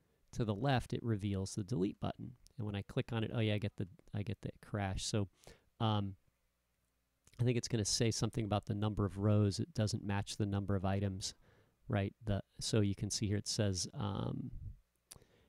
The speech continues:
yeah, the number of rows contained in an existing section after an update must be equal to the number of rows contained in the section bef-, before the update, right? So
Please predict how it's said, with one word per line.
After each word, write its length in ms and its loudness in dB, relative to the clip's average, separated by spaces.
yeah, 160 2
the 120 0
number 340 4
of 140 0
rows 340 8
contained 800 0
in 120 -2
an 100 0
existing 500 0
section 540 -2
after 320 -2
an 40 0
update 360 -2
must 240 -4
be 180 -4
equal 240 -6
to 160 -4
the 120 0
number 360 -2
of 140 -2
rows 280 2
contained 440 -4
in 80 -4
the 80 -6
section 440 -4
bef-, 200 -8
before 340 0
the 100 -6
update, 480 -8
right? 220 -8
So 540 2